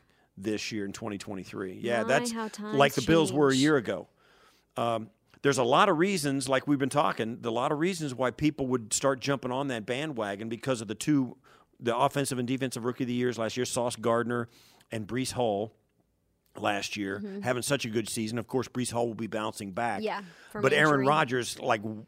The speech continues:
Speaker 1: w-, washes that with, you know, with a huge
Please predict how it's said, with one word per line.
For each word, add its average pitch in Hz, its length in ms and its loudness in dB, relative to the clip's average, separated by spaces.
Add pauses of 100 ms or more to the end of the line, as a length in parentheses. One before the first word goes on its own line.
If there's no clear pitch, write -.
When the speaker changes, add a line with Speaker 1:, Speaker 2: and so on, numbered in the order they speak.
Speaker 1:
w-, 110 160 -12 (120)
washes 120 560 2
that 127 280 4
with, - 300 -6 (560)
you 113 120 -4
know, 92 260 -4 (1120)
with 127 160 0
a - 40 -2
huge 139 480 0